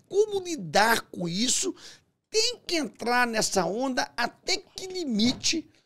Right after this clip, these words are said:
pra gerir uma empresa? Porque eu vejo muita gente entrando nas ondas e eu vou, vou deixar você botar sua opinião, depois põe a minha. O que que você me fala sobre isso?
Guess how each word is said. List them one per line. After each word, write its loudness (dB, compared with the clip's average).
pra 8
gerir 6
uma 2
empresa? -2
Porque -6
eu 4
vejo 2
muita -2
gente -2
entrando -6
nas 2
ondas 0
e 4
eu 4
vou, 2
vou 4
deixar 8
você 6
botar 0
sua 0
opinião, -2
depois -4
põe -2
a 0
minha. -4
O -16
que -12
que -6
você -4
me -4
fala 4
sobre -4
isso? -6